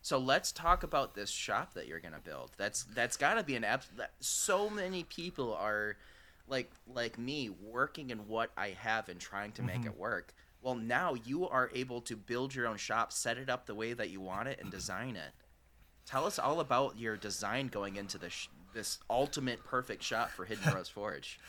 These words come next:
Speaker 2: So the main shop space is gonna be for my dad, obviously,
Speaker 1: Okay.
Speaker 2: 'cause it's, it's his shop.
Speaker 1: Sure.
Speaker 2: Um, so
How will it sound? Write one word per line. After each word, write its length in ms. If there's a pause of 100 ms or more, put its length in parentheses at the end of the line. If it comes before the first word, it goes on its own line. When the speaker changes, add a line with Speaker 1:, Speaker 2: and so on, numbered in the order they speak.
(840)
Speaker 2:
So 440 (340)
the 540
main 420
shop 340
space 380
is 120
gonna 200
be 240
for 260
my 160
dad, 400 (260)
obviously, 420
Speaker 1:
Okay. 100
Speaker 2:
'cause 140
it's, 320
it's 160
his 160
shop. 300 (480)
Speaker 1:
Sure. 180
Speaker 2:
Um, 400 (640)
so 460